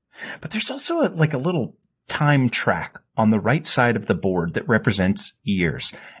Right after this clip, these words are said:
Anytime somebody builds a building, you know, you have the resources for the card. So I'm gonna take, uh, my build action, and I have the resources for this card.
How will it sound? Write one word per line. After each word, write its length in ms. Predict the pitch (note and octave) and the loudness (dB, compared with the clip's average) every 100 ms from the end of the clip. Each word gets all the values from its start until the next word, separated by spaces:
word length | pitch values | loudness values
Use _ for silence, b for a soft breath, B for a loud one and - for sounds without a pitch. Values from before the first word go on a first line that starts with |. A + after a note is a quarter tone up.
| _ | _
Anytime 480 | B2+ F#3 G3+ - E3 | 2 4 4 4 4
somebody 400 | D3+ B2+ B2 A#2+ | 4 4 2 0
builds 500 | G2+ G#2+ A2 A#2+ A2+ | -2 2 2 2 -2
a 60 | - | -4
building, 540 | B2+ G#3+ B2+ F2+ D3+ - | 0 2 2 0 -2 -4
you 120 | G2+ | -8
know, 80 | E2+ | -6
you 160 | F#2 | -4
have 160 | F#2+ A2+ | 0 2
the 100 | C3 | 2
resources 540 | B2 D3+ D3+ D3+ E3+ | 2 2 2 2 0
for 160 | - F#3+ | -2 -2
the 60 | G3+ | 0
card. 260 | A2 G2+ | 0 0
So 120 | - | 0
I'm 60 | C3 | 2
gonna 140 | C4 | 2
take, 280 | - F#3 F#3 | 2 0 0
uh, 200 | A#2 A#2 | 2 2
my 140 | A2 A2 | 4 2
build 260 | A2+ B2 F2+ | 2 2 2
action, 440 | E2 - - D#3 B B A2+ | -2 -4 -2 -4 B B -4
and 280 | A#2 A#2 A2 | -2 0 -2
I 140 | G3+ | 0
have 200 | A#3+ A#3+ E3+ | 2 2 2
the 60 | |
resources 500 | C#3 C#3+ C#3 B2 B2 | 0 2 2 0 -4
for 120 | - | -6
this 160 | A2 A2 | -4 -2
card. 280 | - G#2+ | 0 -2